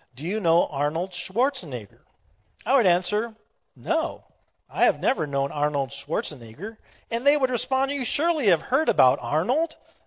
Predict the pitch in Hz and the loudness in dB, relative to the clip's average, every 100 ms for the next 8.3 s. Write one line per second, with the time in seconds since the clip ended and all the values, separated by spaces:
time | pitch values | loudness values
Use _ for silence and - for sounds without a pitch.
0 | _ - 214 220 180 196 190 175 190 262 | _ -4 2 2 4 2 0 -2 0 0
1 | 220 170 156 - - 247 247 131 - - | 4 4 4 2 6 8 8 4 -2 -20
2 | - - 156 190 180 170 156 120 110 - | -2 4 6 6 6 6 6 2 -10 -18
3 | - - 156 151 175 202 196 214 226 254 | -20 -8 -4 -4 -4 -4 2 2 4 0
4 | 233 269 359 370 151 - - - _ _ | 4 8 10 10 8 0 -14 -18 _ _
5 | _ _ _ - 165 170 208 220 214 214 | _ _ _ -8 -6 0 6 8 8 6
6 | 220 214 214 202 - _ - 160 196 240 | 6 6 6 0 -18 _ -4 0 4 4
7 | 233 240 196 185 160 151 170 185 151 127 | 4 2 0 0 4 4 2 -4 -4 -4
8 | 165 - | -8 -14